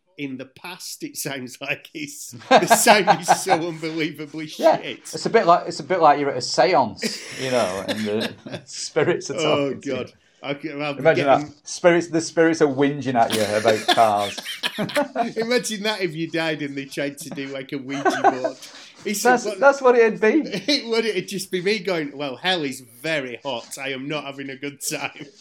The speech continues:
Speaker 2: Yeah, yeah. I always think that if you, if you, if you met a ghost, they'd probably have, like, some very questionable views, you know,
Speaker 1: Yeah.
Speaker 2: about race relations and stuff like that.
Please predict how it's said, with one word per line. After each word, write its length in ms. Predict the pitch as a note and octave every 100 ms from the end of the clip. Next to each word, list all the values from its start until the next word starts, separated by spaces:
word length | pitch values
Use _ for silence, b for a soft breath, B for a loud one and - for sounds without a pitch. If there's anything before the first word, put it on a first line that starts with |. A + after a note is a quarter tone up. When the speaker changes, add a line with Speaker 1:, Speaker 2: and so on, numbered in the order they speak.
| -
Speaker 2:
Yeah, 540 | D3+ E3 D#3 D3+ C3 -
yeah. 100 | A2+ - -
I 80 | -
always 160 | G#3 G#3
think 140 | D#3+
that 160 | A#2+ A#2
if 60 |
you, 80 | D#3
if 100 | D#3
you, 60 | E3+
if 120 | E3 D#3
you 80 |
met 300 | D#3 F3 E3+
a 80 | C3+
ghost, 560 | A#2+ C3+ A#2+ F#2+ - -
they'd 160 | A#2
probably 220 | C#3+ E3 C3
have, 100 | G2+
like, 160 | G2
some 120 | A#2 A#2
very 140 | B2+
questionable 680 | B2 C#3+ C3+ - A#2 G#2 G2+
views, 500 | G#2+ A#2 F#2 E2+ E2
you 80 | A#2
know, 140 | B2
Speaker 1:
Yeah. 100 | A2
Speaker 2:
about 240 | A2+ A2+ A2
race 280 | A#2+ B2 A#2
relations 500 | G#2+ G2+ - G#2 G2
and 140 | F#2+
stuff 240 | - G2
like 160 | F#2 F#2
that. 240 | G2 -